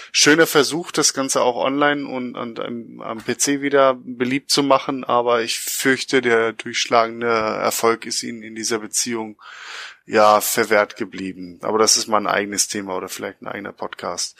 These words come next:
Aber grundsätzlich hat das Tabletop-System von Battletech für mich ein, ein Problem.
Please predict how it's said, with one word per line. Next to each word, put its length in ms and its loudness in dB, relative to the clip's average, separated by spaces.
Aber 220 4
grundsätzlich 580 2
hat 100 2
das 120 0
Tabletop-System 800 0
von 160 -6
Battletech 360 -2
für 140 -4
mich 420 -8
ein, 420 2
ein 300 -2
Problem. 580 -4